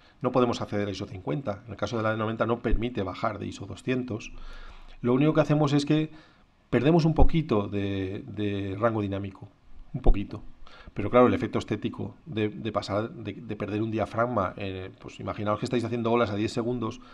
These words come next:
pasar de diez a veinte segundos, el efecto estético es enorme. ¿A cambio de qué? ¿De perder un poquito de qué? ¿De rango dinámico? Sí, además la foto va a ser de tonos suaves, no vamos a notar nada.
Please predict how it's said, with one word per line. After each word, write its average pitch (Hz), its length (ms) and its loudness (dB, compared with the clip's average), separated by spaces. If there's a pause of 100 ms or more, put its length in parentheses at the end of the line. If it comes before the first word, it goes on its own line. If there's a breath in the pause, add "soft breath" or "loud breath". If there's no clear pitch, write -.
(100)
pasar 113 280 -2
de 107 120 -2
diez 113 240 -2
a 92 80 -2
veinte 120 300 -2
segundos, 110 560 2 (280 loud breath)
el 101 140 -2
efecto 107 240 -4
estético 107 320 -4
es 110 60 -2
enorme. 104 400 -4 (760 soft breath)
¿A - 100 -6
cambio 131 220 8
de 127 100 8
qué? 104 100 2
¿De 101 120 2
perder 104 240 2
un 143 80 0
poquito 135 320 0
de 95 120 0
qué? 104 180 -8 (600)
¿De 113 80 -6
rango 123 220 2
dinámico? 143 480 2
Sí, 104 180 -2
además 98 300 0
la 113 100 4
foto 123 280 -4
va 101 80 4
a - 20 2
ser 104 160 -4
de 104 160 -2
tonos 107 360 -6
suaves, 113 420 0 (600 loud breath)
no 117 140 -6
vamos 104 240 -4
a 98 40 -6
notar 95 320 -8
nada. 104 280 -14